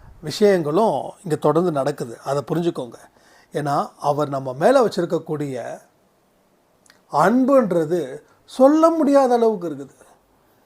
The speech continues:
ஏன்னா, இவரை போய் சில பேர் வந்து, "அவர் அதிர்ஷ்டம் இல்லாதவர், எங்க வீட்ல வந்து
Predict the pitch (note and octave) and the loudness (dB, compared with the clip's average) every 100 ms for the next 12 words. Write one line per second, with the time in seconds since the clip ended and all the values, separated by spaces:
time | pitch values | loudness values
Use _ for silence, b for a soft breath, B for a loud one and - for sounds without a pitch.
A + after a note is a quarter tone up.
0 | _ _ _ _ - B3 D#4 C4 B3+ A3+ | _ _ _ _ -2 2 4 8 8 8
1 | D#4+ D#4+ C#4+ C#4+ C#4 C4 C4 A#3+ A3 A3 | 4 2 2 0 2 8 8 8 2 4
2 | G#3+ G3+ b b - G#3+ G3+ F#3+ A#3 - | 2 0 b b 2 6 8 6 2 0
3 | A#3 G3 E3+ D#3 C#3+ C3+ C#3 D3+ - b | 2 4 2 2 -2 -6 -8 -10 -12 b
4 | - F3 F3 F3 A#3+ B3 G#3 F#3 F3 G3 | -10 -2 2 4 2 4 4 4 2 2
5 | G3+ D3+ D3+ | 2 0 -6